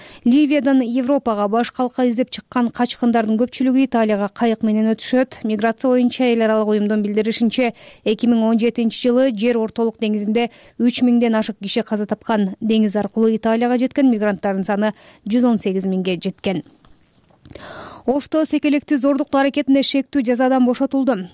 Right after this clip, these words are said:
Ош облустук сотунун басма сөз кызматынан Азаттык радиосуна билдиришкендей, Ноокат районунун Борбаш айылында секелектүү зордуктуу аракети боюнча айыпталган кишинин иши он тогузунчу декабрда каралды.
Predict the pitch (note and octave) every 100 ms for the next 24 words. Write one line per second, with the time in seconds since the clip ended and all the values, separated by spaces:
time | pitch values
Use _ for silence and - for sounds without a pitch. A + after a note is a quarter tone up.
0 | - B3 C4 B3+ B3 - B3+ - B3+ B3+
1 | C4 A#3+ A#3 B3+ C4 A3 B3 A#3+ A#3+ A3+
2 | A#3+ A3+ A#3+ - B3+ A#3 A#3 A#3+ C4 C#4+
3 | C4 B3+ C4+ A#3+ C#4 C4+ D4 B3+ A#3 A#3+
4 | A3+ A3+ A3+ A3+ A#3 A#3+ A3 A#3 A#3+ A#3+
5 | A#3 G#3+ G#3 G3+ G3+ F#3+ - - - C#4
6 | C#4 C4+ - C4 B3+ B3+ - B3 A#3+ B3+
7 | B3 A#3+ A#3 A3 A#3+ A#3 A#3 A3+ A3 A#3
8 | A#3 A#3 A3+ A3+ - B3 C#4 C4+ - -
9 | _ A#3+ B3 A#3+ A3+ A3+ A#3+ A3+ G3+ A3+
10 | A3+ G#3+ G#3+ G#3 A#3 A3+ A3 C4+